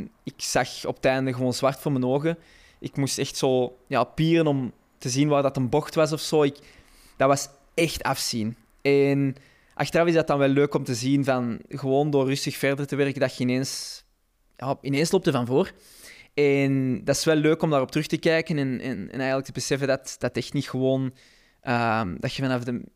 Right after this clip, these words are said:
de eerste, vanaf het eerste jaar bij, van voor loopt en, en omdat je meer talent hebt of zo. Ik denk dat ik gewoon, ehm, ja, stapsgewijs mijn progressie ben blijven volgen.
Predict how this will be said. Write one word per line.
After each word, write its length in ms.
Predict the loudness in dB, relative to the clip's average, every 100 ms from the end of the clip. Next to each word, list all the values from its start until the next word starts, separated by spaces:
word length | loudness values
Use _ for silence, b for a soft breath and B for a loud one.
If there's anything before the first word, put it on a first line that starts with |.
| _
de 120 | -2
eerste, 600 | 0 0 -2 0 2 2
vanaf 200 | 2 -2
het 100 | -2
eerste 260 | -2 0 0
jaar 200 | 2 2
bij, 280 | 2 0 -4 -6
van 180 | -4
voor 240 | 0 2 2
loopt 220 | 0 0
en, 220 | -2 -2
en 340 | -4 -6 -6 -10 -12 -20 -8
omdat 260 | 0 0 2
je 80 |
meer 180 | 0 0
talent 300 | 0 0 0
hebt 160 | -2 -4
of 60 |
zo. 200 | -2 0
Ik 500 | 0 -2 -20 -20 _
denk 120 | 0 0
dat 140 | 0
ik 120 | -6
gewoon, 340 | 0 2 4 2
ehm, 440 | 0 0 -2 -6 -10 -20 -20 -20 _
ja, 200 | 0 0
stapsgewijs 680 | 2 0 -2 0 2 2 0
mijn 200 | -2 -2
progressie 420 | -4 -4 -4 -2
ben 160 | -2 0
blijven 260 | 0 0
volgen. 340 | 0 0 0